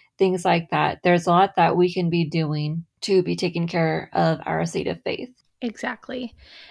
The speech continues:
Speaker 2: And it kind of goes back to what we were talking about last week with the "By their fruits you shall know them," because, again, like,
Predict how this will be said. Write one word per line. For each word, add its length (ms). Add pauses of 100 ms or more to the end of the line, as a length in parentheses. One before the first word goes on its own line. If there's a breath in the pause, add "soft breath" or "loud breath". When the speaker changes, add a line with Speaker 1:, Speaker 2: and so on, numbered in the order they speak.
(100)
Speaker 2:
And 100
it 160
kind 240
of 100
goes 280
back 260
to 160
what 160
we 80
were 100
talking 380
about 240
last 320
week 300
with 260
the 500
"By 160
their 220
fruits 380
you 80
shall 200
know 200
them," 320 (580 loud breath)
because, 720 (180)
again, 440
like, 420